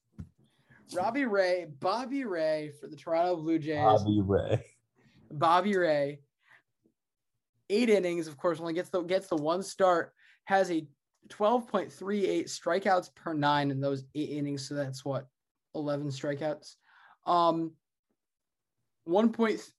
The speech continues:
Speaker 1: one three E R A. More impressively, we're talking about a one war game w-, week for Tristan McKenzie, over fifteen innings,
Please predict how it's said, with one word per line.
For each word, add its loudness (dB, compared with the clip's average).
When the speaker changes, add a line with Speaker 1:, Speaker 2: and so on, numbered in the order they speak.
Speaker 1:
one -6
three -6
E 2
R 6
A. 0
More 2
impressively, -2
we're 2
talking 4
about 6
a 6
one 2
war 0
game 0
w-, -8
week -6
for -8
Tristan -4
McKenzie, -4
over 0
fifteen -4
innings, -6